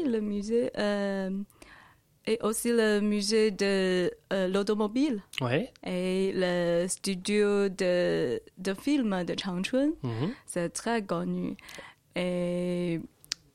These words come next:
Speaker 1: j'aime bien, hum, l'été et, et l'hiver en Chang-, euh, à Changchun.
Speaker 2: Pourquoi ?
Speaker 1: Oui, parce que, hum, en été, il fait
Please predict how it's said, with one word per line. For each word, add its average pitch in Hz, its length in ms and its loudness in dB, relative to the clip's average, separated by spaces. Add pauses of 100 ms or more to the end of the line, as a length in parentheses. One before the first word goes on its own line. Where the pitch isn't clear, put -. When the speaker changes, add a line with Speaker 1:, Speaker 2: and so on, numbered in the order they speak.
(120)
Speaker 1:
j'aime 208 320 2
bien, 277 720 2
hum, 196 520 0 (100)
l'été 233 680 2
et, 185 640 0 (320)
et 185 120 0
l'hiver 220 420 0
en 190 180 -4
Chang-, 190 220 -6 (400)
euh, 196 160 0
à 196 100 -2
Changchun. 214 520 -2 (180)
Speaker 2:
Pourquoi ? 151 360 2 (340)
Speaker 1:
Oui, 196 220 0
parce 202 240 0
que, 202 600 2
hum, 190 300 0
en 202 160 2
été, 247 440 2
il 196 100 2
fait 185 680 0